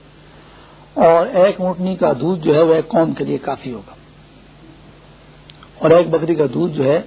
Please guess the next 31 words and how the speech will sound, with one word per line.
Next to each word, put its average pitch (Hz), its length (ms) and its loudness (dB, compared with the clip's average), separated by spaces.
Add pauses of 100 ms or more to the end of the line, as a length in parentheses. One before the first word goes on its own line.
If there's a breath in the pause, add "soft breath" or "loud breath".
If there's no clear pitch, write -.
(640)
وہ 156 140 4
ایک 160 180 2
گھرانے 135 300 -2
کے 143 100 -2
لیے 131 140 0
کافی 139 340 -8
ہوگا، 113 220 -14 (720)
ایک 147 160 -4
خاندان 151 360 4
کے 127 60 -8
لیے - 100 -6
کافی - 300 -12
ہوگا۔ - 160 -20 (460)
ہاں 117 80 -18
جی۔ 147 80 -16 (1080 loud breath)
اور 170 240 4
اتنا 180 240 2
بڑا 160 240 2
انار 151 220 0
پیدا 165 260 0
ہوگا 165 180 2
کہ 156 100 -6
اس 143 60 -8
کو - 100 -6
دو 147 160 2
ٹکڑے 156 280 0
کر 160 140 -2
کے 160 100 -4
اونٹ 156 180 -2
پر 147 80 -2
لادا 139 260 -2